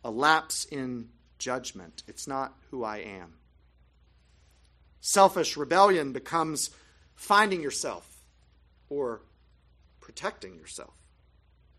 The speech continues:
And the truth becomes, of course, my truth. This is the world's way.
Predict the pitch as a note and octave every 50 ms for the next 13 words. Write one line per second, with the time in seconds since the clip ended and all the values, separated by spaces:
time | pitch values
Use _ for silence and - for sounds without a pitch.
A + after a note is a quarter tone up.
0 | _ _ _ _ _ - - - - G#3+ F3+ E3 F#3 G3+ F#3+ - - C4 F4 E4+
1 | C4+ - - - A3 G3+ - G3+ G#3 F#3 - D#3 - - - A3+ G3+ G3 D#3+ -
2 | - - - - - _ _ _ _ _ _ _ _ _ _ _ _ _ _ _
3 | _ - B2 E3+ G#3+ - - - - - _ - - - _ _ _ _ _ _
4 | _ _ _ _ _ _ _ _ _ _ _ _ _ _ _ _ _ _ _ _
5 | _ _ _ _ _ _ A#2+ C#3 - - - B2 C#3+ D3+ - - D#3 B2+ C#3 E3
6 | F#3+ G3 F#3+ - E3 F#3 - D4 C#4